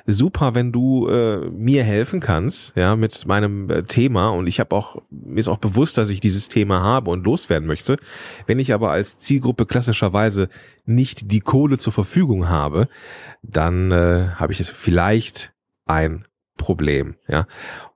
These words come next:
O-, oder hast du ein Problem, weil ich eben nicht so viel Geld bezahlen kann und entsprechend ist der Hebel dann, weil die Leute ja helfen wollen, dass sie, naja, vielleicht mehr Leute annehmen, um davon leben zu können oder den, den, ja, eigentlich den Preis anheben müssten, es aber nicht tun. Und das ist so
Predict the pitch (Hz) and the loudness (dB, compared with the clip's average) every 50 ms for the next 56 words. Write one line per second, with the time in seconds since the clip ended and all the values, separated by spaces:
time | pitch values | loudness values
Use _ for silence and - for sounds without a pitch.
0 | _ _ _ - 80 82 - - 82 82 95 - - - 170 107 90 101 98 90 | _ _ _ -2 -2 -2 0 0 2 2 2 2 2 2 2 2 2 0 -2 -6
1 | - 107 87 95 98 113 113 107 98 95 95 101 104 - - - 90 92 98 101 | -6 -8 -14 -10 -10 -8 -6 -6 -4 -4 -4 -4 -4 -4 -2 -2 0 0 0 -2
2 | - - 98 - - 98 95 98 95 82 90 98 107 113 - - - - - 104 | 0 0 -2 0 0 0 2 2 2 2 2 2 2 2 -2 -4 -6 -2 0 2
3 | 95 107 127 143 147 - - 143 139 135 104 95 110 113 - - - 120 - - | 2 2 2 0 -2 -2 -2 0 0 0 0 -2 -2 -4 -4 -4 -4 -4 -2 0
4 | 131 123 - _ - - - - - - - - - 123 - - 120 107 104 98 | -2 -2 -2 _ -18 -20 -20 -20 -20 -20 -14 -4 -2 -2 0 2 2 2 2 0
5 | 85 110 120 135 151 160 156 156 151 139 139 139 143 151 165 185 175 135 104 95 | 2 4 4 6 4 4 2 0 -2 0 0 0 0 0 -2 -2 -2 0 2 2
6 | 101 101 95 98 107 104 - 92 82 82 90 92 101 - - 95 87 85 85 87 | 2 2 2 2 0 2 2 0 0 2 2 0 0 0 -2 -8 -6 -4 -2 -2
7 | 87 85 85 80 - 87 76 76 85 _ _ _ - - - - - _ _ - | -2 -2 -4 -4 -4 -6 -6 -8 -8 _ _ _ -20 -20 -20 -20 -20 _ _ -2
8 | 110 98 90 85 - - 92 82 78 80 85 - - 85 85 87 92 101 101 98 | 0 2 2 2 0 0 0 2 2 0 -2 -4 -4 -2 2 2 4 4 4 4
9 | 92 90 95 - - - - 85 82 82 85 82 82 85 82 80 80 80 - 82 | 4 2 2 0 -2 -2 -2 -2 -2 0 0 0 0 -2 -4 -4 -6 -6 -4 -4
10 | 80 80 80 80 80 82 - - - - 80 71 - - 73 73 73 71 73 71 | -4 -2 -2 -2 -2 -4 -8 -10 -6 -4 -4 -2 -2 -2 -2 -2 -4 -4 -6 -8
11 | - 98 - - 67 69 71 69 69 73 65 - - - 85 82 - - 82 - | -10 -8 -8 -6 -6 -6 -4 -2 -2 0 0 -2 -2 -2 -2 -2 -2 -4 -6 -4
12 | - - - 87 95 - - 90 87 85 78 85 90 92 117 131 - - - 95 | -2 -2 -2 -2 -2 -2 -2 0 2 2 2 2 2 2 2 2 0 0 -2 -2
13 | 76 - 67 - 73 73 - - - - 107 98 - - 92 - - - - 76 | -2 -2 -4 -4 -4 -4 -4 -6 -2 0 0 0 0 -2 -2 -2 -2 0 0 0
14 | 73 | -2